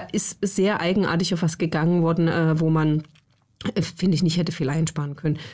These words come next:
Währenddessen ich mich schon wundere, diese Regierung ist jetzt viele, viele, ist jetzt, ja doch, äh, ist jetzt doch viele, viele Monate im Amt. Und ich habe noch nicht einmal einen leidenschaftlichen Beitrag von einem Regierungsmitglied gehört, was gesagt hat,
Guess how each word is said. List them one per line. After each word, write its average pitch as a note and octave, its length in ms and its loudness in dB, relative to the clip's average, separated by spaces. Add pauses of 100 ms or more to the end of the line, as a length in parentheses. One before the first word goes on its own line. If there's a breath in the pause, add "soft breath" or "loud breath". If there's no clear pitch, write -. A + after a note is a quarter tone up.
(140 loud breath)
Währenddessen E3+ 540 2
ich - 120 -2
mich E3+ 140 2
schon F3+ 240 2
wundere, G#3+ 380 2
diese F3 220 -2
Regierung F3+ 360 2
ist E3 120 0
jetzt E3 140 -2
viele, G#3+ 280 0
viele, F#3 500 0
ist - 120 -2
jetzt, E3 220 -2 (300)
ja A3+ 240 0
doch, E3+ 340 -4
äh, E3 220 0
ist E3+ 100 -2
jetzt - 280 -4
doch E3 80 -2
viele, A#3 240 2
viele E3+ 200 2
Monate E3 380 4
im D#3+ 140 2
Amt. F#3 320 0 (360 loud breath)
Und F#3+ 100 2
ich E3+ 120 0
habe F#3 140 0
noch F3 100 2
nicht F#3+ 240 0
einmal F#3+ 400 2
einen F#3 180 4
leidenschaftlichen F#3 720 0
Beitrag F#3+ 500 -2
von F3 200 0
einem E3 200 0
Regierungsmitglied F#3+ 840 0
gehört, F3+ 300 0
was E3+ 180 -2
gesagt E3 380 -2
hat, E3 100 -2